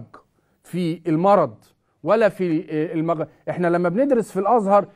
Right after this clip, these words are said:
العلاقة الزوجية وإزاي الزنا وإزاي الزواج وإزاي الجماع والكلام ده كله، آه، الله تبارك وتعالى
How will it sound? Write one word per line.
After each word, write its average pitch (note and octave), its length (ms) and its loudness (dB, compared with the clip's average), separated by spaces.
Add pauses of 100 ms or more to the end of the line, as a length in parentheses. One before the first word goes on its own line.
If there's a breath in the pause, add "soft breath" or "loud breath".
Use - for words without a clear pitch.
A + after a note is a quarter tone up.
(140)
العلاقة G3+ 480 2
الزوجية F#3+ 840 0
وإزاي F#3+ 500 0
الزنا G3+ 560 0
وإزاي F#3 460 0
الزواج F#3 680 4
وإزاي F#3 340 -2
الجماع F#3 380 0
والكلام G3 440 -2
ده G3+ 80 0
كله، A#3 380 2 (580 soft breath)
آه، E3 500 -2
الله A3+ 300 2
تبارك A3+ 420 0
وتعالى G#3 580 0